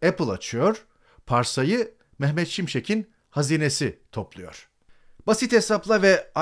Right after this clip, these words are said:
iPhone on beşin başlangıç modeliyle anlatayım. Ben İngiltere'de yaşıyorum. Bu hafta çıkan iPhone on beşin başlangıç fiyatı yedi yüz doksan dokuz İngiliz sterlini.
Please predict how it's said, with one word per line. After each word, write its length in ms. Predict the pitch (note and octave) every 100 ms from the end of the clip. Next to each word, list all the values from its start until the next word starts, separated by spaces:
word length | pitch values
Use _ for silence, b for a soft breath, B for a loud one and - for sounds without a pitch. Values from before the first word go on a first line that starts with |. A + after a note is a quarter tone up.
| G3+
iPhone 260 | A3 A3+
on 160 | A#3+ A#3
beşin 360 | G#3 G#3+ G#3 G3
başlangıç 520 | F#3+ A3+ A3+ A#3 F#3
modeliyle 640 | G3 F#3 F3+ D#3 G#2 D2+ -
anlatayım. 520 | A2+ A2 G2+ - F#2 E2+ B -
Ben 120 | B3+
İngiltere'de 480 | B3 A3 F#3+ B2+ G2+
yaşıyorum. 560 | F2+ - G#2 A2 F3+
Bu 80 | G3
hafta 220 | E3 F3
çıkan 400 | C3+ C3+ D#3+ D3+
iPhone 200 | C#3+ D3+
on 120 | D#3 D3
beşin 260 | C3+ C#3
başlangıç 480 | C#3 - C#3+ D3 -
fiyatı 420 | A#2 G#2 - G#3 B B B
yedi 220 | F#3+ G3+
yüz 160 | G#3+ F3+
doksan 360 | F#3 F3+ E3+
dokuz 320 | D#3 - A3 G#3+
İngiliz 340 | F3 A#2+ G2+
sterlini. 560 | A2+ - A2+ F#2 F#2